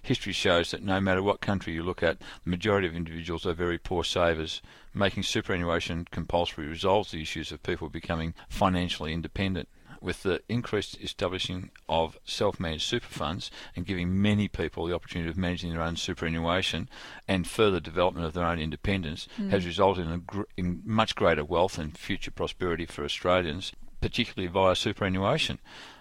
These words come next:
Speaker 1: And of course, superannuation, as you mentioned before, there was hardly any of it going
Speaker 2: Mm.
Speaker 1: back before nineteen ninety-two. It was only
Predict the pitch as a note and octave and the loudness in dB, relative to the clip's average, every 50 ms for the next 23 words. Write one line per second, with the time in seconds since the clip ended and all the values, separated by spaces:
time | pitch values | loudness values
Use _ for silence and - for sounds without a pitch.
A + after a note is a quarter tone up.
0 | - - - F2 F2+ F#2 F#2 - - G#2 - - A2+ A2+ G#2+ - - - - A#2 | -4 0 0 2 2 0 -2 -4 -8 -6 0 2 2 2 2 0 -2 -2 -2 0
1 | - - G2 F2+ F2 F2+ F#2 F#2+ G#2 - - E2 D#2+ D2+ - F2+ F2 E2 D#2+ F2 | 0 2 0 2 4 4 4 4 4 2 0 -2 -2 -2 -4 -4 -4 -4 -2 0
2 | F2 F2+ - - D#2+ D2+ D#2 - - - A2 G2+ F2+ F#2 - - - - - - | 0 0 -2 -4 -6 -6 -8 -6 0 2 2 4 2 2 -2 -6 -14 -16 -16 -10
3 | - - A2 G#2 - - B2 B2 A#2 G2+ F2+ D#2 F2 A#2+ C3+ B2+ F#2+ D#2 - - | -4 0 0 0 2 4 4 4 4 4 2 2 2 0 0 0 -2 -4 -6 -8
4 | - - - - - - F2+ F2 F2 - F#2+ F#2 - - - - - - F2 D#2+ | -10 -18 -18 -10 -2 0 2 2 2 2 2 0 -2 -2 -6 -8 -4 -4 -2 -2
5 | E2 E2 E2 E2 E2 E2 E2 E2 E2 E2+ E2 - - G#2+ G#2+ - - - G#2+ G#2 | 0 -2 -2 -2 -2 -2 -2 -2 -2 -2 -2 -2 0 0 0 0 0 2 2 2
6 | G#2+ G2 F2 E2 | 2 2 0 -2